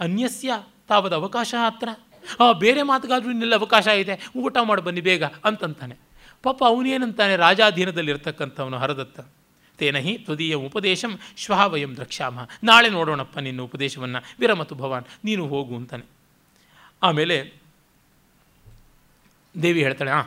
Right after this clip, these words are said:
ಇನ್ನು ಸ್ನಾನಕ್ಕೆ ಹೋಗಲಿ ಮಹಾರಾಜ" ಅಂತ. ಆಮೇಲೆ ಎಲ್ಲರೂ ಹೊರಡ್ತಾ ಇರ್ತಾರೆ.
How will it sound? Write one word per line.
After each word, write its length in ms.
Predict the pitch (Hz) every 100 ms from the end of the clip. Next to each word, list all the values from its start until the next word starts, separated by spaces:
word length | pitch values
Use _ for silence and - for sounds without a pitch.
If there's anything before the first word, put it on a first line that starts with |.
| - -
ಇನ್ನು 140 | 185
ಸ್ನಾನಕ್ಕೆ 460 | 156 175 180 180 170
ಹೋಗಲಿ 260 | 151 151
ಮಹಾರಾಜ" 460 | 139 127 143 123 123
ಅಂತ. 200 | 117 117 - _ _ _ _ _ _ _ _ _ _ _ _
ಆಮೇಲೆ 300 | 202 160 160
ಎಲ್ಲರೂ 260 | 151 160 160
ಹೊರಡ್ತಾ 340 | 135 139 160
ಇರ್ತಾರೆ. 600 | 131 - 143 131 120 _